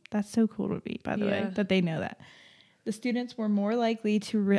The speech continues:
Speaker 1: recognize the locations they hadn't visited that had been shown to their subconscious than the locations they hadn't visited that hadn't been shown.
Speaker 2: That freaks me out because that's why subliminal
Speaker 1: Subliminal
Speaker 2: messaging
Speaker 1: messaging.
Speaker 2: is a thing.
Speaker 1: I know.
Speaker 2: And I don't
Speaker 1: Because
Speaker 2: like
Speaker 1: our
Speaker 2: that.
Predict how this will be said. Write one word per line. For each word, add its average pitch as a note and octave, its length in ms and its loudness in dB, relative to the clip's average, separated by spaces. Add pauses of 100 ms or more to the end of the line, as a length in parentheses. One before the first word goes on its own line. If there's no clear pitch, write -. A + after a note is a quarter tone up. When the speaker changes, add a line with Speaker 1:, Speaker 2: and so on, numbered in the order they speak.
(140)
Speaker 1:
recognize G#3+ 480 6
the G3 80 0
locations G#3 560 6
they F#3 100 0
hadn't G#3+ 360 4
visited G#3+ 520 4
that F3+ 160 0
had G3 160 4
been G3 140 6
shown G3+ 300 4
to G3+ 100 2
their F#3 160 0
subconscious G3+ 840 0 (300)
than G#3 160 2
the G3 100 4
locations G3+ 600 2
they G3 100 2
hadn't F#3+ 300 2
visited F3+ 640 -2
that - 100 -4
hadn't A3 340 2
been F#2+ 180 0
shown. - 260 -2
Speaker 2:
That A#3+ 220 6
freaks A3+ 300 0
me G3 140 2
out F3+ 180 2
because F3+ 220 0
that's F#3 320 0 (120)
why F3+ 280 6
subliminal E3+ 380 4
Speaker 1:
Subliminal A#3+ 400 12
Speaker 2:
messaging B3 500 12
Speaker 1:
messaging. - 20 12
Speaker 2:
is A3+ 120 12
a E3+ 40 4
thing. D#3 300 -2
Speaker 1:
I G3+ 220 10
know. G3 840 8 (160)
Speaker 2:
And G3 140 0
I F#3 160 4
don't A#3 80 10
Speaker 1:
Because B3+ 160 12
Speaker 2:
like B3 80 12
Speaker 1:
our A#3+ 60 10
Speaker 2:
that. - 40 0